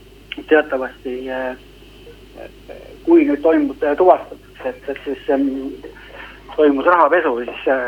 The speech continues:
trahvi-, äh, mingid trahvid tulevad pankadele. Kas need trahvid lähevad, äh,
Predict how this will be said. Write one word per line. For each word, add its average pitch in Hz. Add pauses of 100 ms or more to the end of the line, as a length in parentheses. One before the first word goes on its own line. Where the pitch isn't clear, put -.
(140)
trahvi-, 160 (100)
äh, 151
mingid 151
trahvid - (320)
tulevad 127
pankadele. 135 (720)
Kas 170
need 170
trahvid 208
lähevad, 151
äh, 143